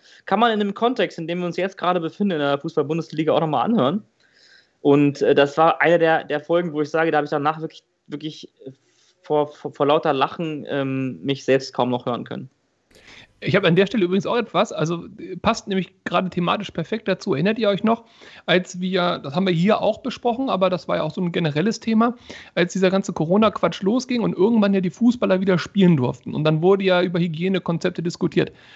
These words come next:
Speaker 2: Und dann gab's noch diesen Vorfall, den, das Hertha-Gate, sage ich jetzt mal,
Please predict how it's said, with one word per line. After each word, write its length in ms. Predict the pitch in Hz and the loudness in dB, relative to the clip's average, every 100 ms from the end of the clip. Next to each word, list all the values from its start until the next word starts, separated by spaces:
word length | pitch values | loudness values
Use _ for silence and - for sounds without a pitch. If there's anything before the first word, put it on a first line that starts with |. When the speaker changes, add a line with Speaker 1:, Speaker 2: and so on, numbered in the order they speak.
| - | -10
Speaker 2:
Und 80 | 160 | 0
dann 140 | 175 175 | 2 2
gab's 260 | 196 240 | 0 0
noch 80 | 220 | -6
diesen 300 | 202 190 170 | -6 -6 -6
Vorfall, 560 | - 202 220 - 202 185 | -4 -4 -4 -4 -4 -2
den, 180 | 156 | -4
das 240 | - 143 - | -4 -8 -2
Hertha-Gate, 800 | 185 247 135 151 - 165 196 170 | -2 0 -2 -4 -6 -6 -6 -4
sage 240 | - 175 | -2 -2
ich 60 | 175 | -4
jetzt 180 | 175 | -4
mal, 260 | 170 180 | 0 0